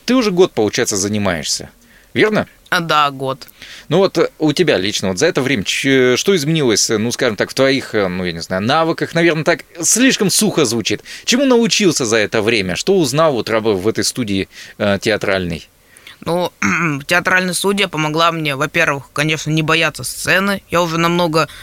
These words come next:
Speaker 2: легче воспринимал игру, так сказать, перед публикой. Ещё я более осознал тему буллинга. Ну, так, э, прошёл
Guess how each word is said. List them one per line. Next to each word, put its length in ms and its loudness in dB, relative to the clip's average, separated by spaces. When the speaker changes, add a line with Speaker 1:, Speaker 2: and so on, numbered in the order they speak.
Speaker 2:
легче 360 0
воспринимал 800 0
игру, 340 0
так 140 -2
сказать, 180 -6
перед 300 -2
публикой. 600 2
Ещё 320 2
я 260 2
более 360 2
осознал 460 0
тему 360 0
буллинга. 640 -2
Ну, 120 0
так, 140 -2
э, 120 -4
прошёл 680 0